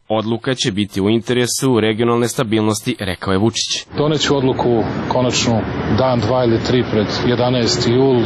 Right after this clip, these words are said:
Speaker 2: Doneću odluku u skladu sa interesima regionalne stabilnosti, u skladu sa interesima srpskog i bošnjačkog naroda. Dakle, u skladu sa onim što budem video da može da donese nešto, a ne da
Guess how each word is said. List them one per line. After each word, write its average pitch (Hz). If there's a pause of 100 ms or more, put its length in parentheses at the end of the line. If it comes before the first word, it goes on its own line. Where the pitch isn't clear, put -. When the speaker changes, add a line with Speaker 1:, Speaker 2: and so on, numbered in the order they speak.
(140)
Speaker 2:
Doneću 143
odluku 135
u 120
skladu 123
sa 120 (160)
interesima 120
regionalne 131
stabilnosti, 120
u 110
skladu 120
sa -
interesima 113 (160)
srpskog 120
i 113
bošnjačkog 120
naroda. 113
Dakle, 98
u -
skladu 131
sa 131
onim 127
što 117
budem 120
video 117
da 113
može 113
da 110
donese 110
nešto, 110
a 107
ne 107
da 104